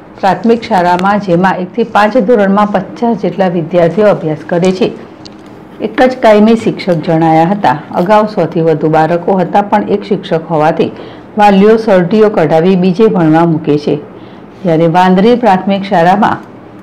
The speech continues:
જેમાં એક થી પાંચ ધોરણમાં પચીસ વિદ્યાર્થીઓ અભ્યાસ કરે છે, જેમાં એક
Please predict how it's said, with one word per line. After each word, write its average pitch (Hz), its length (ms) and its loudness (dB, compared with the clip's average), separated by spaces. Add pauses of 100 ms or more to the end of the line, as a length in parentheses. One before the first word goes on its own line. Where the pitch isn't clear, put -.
(240)
જેમાં 196 300 2
એક 185 180 -4
થી 226 100 0
પાંચ 214 360 0
ધોરણમાં 196 580 2
પચીસ 233 440 -2
વિદ્યાર્થીઓ 170 540 0
અભ્યાસ 156 360 -4
કરે 156 260 -2
છે, 254 200 0 (520)
જેમાં 208 240 2
એક 208 200 -2